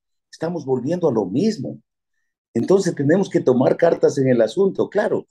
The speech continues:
nosotros no somos la policía ni el ejército, pero tenemos un ejército de, de profesionales que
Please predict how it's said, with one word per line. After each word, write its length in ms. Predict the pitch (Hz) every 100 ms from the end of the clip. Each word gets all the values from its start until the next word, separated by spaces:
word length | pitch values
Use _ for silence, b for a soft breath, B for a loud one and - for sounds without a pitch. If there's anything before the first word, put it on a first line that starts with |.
| _
nosotros 380 | 131 135 165 -
no 200 | 143 139
somos 320 | 131 139 131
la 140 | 117 104
policía 520 | 107 98 90 - 143
ni 240 | 123 120 98
el 80 | 87
ejército, 520 | - 170 170 101 _ _ _ _
pero 200 | - 131 131
tenemos 500 | 147 139 202 165 135
un 120 | 127
ejército 580 | 110 139 139 131 - 113
de, 280 | 104 90 _ _ _ _ _
de 340 | 110 110 107 _
profesionales 1000 | 113 110 113 - - 104 110 131 123 - - _ _
que 280 | - 87 -